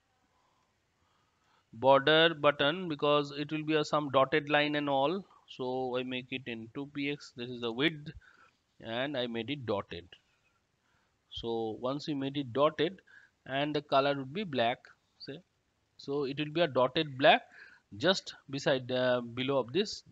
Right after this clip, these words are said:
particular word, over which I can do, do that one. And one thing is that I want to this one, the cursor pointer, because when we move the mouse over there, it looks like a pointer.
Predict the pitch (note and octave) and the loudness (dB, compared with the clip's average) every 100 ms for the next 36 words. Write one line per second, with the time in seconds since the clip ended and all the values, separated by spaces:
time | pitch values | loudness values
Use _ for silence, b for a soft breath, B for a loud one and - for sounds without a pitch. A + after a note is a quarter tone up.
0 | _ C3+ B2 A#2 A2+ C3 C#3+ G#3 A2+ F#2 | _ -10 -8 -8 -4 -4 2 4 4 0
1 | B B B _ - _ B2 C3+ C3+ D#3 | B B B _ -20 _ -4 0 0 0
2 | D#3 C3+ B2+ B2 B2+ D#3+ E3 B2 F#2 E2+ | 0 -2 -6 -6 -6 -2 -2 -2 -4 -6
3 | A2+ B2 C#3 E3 E3 F3 D#3+ D3 G3+ - | -6 0 0 0 -2 -2 -2 2 0 0
4 | b b b _ _ _ _ _ _ _ | b b b _ _ _ _ _ _ _
5 | - _ _ _ _ _ _ _ B B | -20 _ _ _ _ _ _ _ B B
6 | - C3+ C#3+ D3 D3 C3+ E3+ - E3+ A3+ | -4 2 2 2 -2 0 -2 2 0 2
7 | F#3+ E3 - - D3 C3+ C3+ B2+ A2 A#2 | 0 0 2 2 0 -2 -2 -2 -4 -4
8 | C3 B2 D3 D3 C#3 C3 D#3 D#3 D3+ C#3+ | -6 -4 -4 -2 -2 -4 -2 -2 2 4
9 | G#3 - - C3+ C3 C3 F3+ F3+ D3 C3+ | 2 0 -10 -8 -6 2 2 2 -2 -4
10 | C#3+ C#3 C3 B2+ E3 - D3+ C#3+ F2 | -4 -6 -6 -6 -6 -2 -2 -2 -6